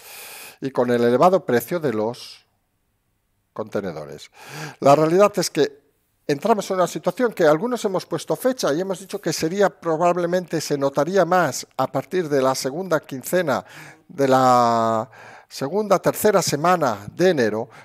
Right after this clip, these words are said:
donde tras pasar este momento de boom, que muchas veces podemos opinar de boom económico, que son las fiestas navideñas y el fin de año, podremos asistir, vaya usted a saber a qué,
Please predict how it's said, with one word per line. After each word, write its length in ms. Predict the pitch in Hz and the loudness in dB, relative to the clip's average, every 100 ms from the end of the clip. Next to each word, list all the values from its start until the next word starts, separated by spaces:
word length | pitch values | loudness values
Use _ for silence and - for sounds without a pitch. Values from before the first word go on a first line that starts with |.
| - | -8
donde 200 | 123 123 | -2 -2
tras 240 | - 131 | 0 -2
pasar 360 | - 143 196 190 | -2 0 2 2
este 200 | 180 170 | 0 -2
momento 460 | 151 175 190 156 | -2 -2 -2 -2
de 140 | 120 117 | 0 -2
boom, 360 | 151 208 123 95 _ | -2 -4 -6 -14 _
que 100 | - | -10
muchas 340 | 113 139 - 131 | -10 -8 -8 -2
veces 380 | 139 135 120 - | -2 0 -2 -4
podemos 460 | 120 123 120 117 | -4 -4 -4 -6
opinar 500 | 117 - 131 165 110 | -6 -6 -2 -2 -2
de 80 | 104 | -2
boom 340 | 107 156 127 - - _ | -2 -4 -6 -12 -16 _
económico, 720 | 202 208 143 110 104 113 147 | 0 0 -2 -2 -4 -6 -8
que 120 | - | -8
son 280 | - 117 92 | -6 -6 -6
las 200 | 82 - | -10 -10
fiestas 420 | 110 110 - 92 | -8 -8 -8 -4
navideñas 580 | 120 120 95 95 107 - | -2 -2 -4 -6 -6 -8
y 40 | |
el 80 | 92 | -12
fin 180 | - 123 | -12 -8
de 100 | 110 | -6
año, 300 | 85 90 92 - - 147 147 139 - | -6 -8 -14 -16 -20 -20 -18 -20 -6
podremos 460 | 117 147 180 165 | -2 -2 -2 -2
asistir, 680 | 160 135 123 127 127 131 _ _ _ | -4 -4 -6 -4 -4 -6 _ _ _
vaya 400 | _ - 214 247 | _ 0 4 4
usted 220 | 214 - 156 | 2 0 0
a 40 | |
saber 340 | - 139 165 | 2 2 2
a 100 | 156 | 0
qué, 220 | - 107 | 0 -6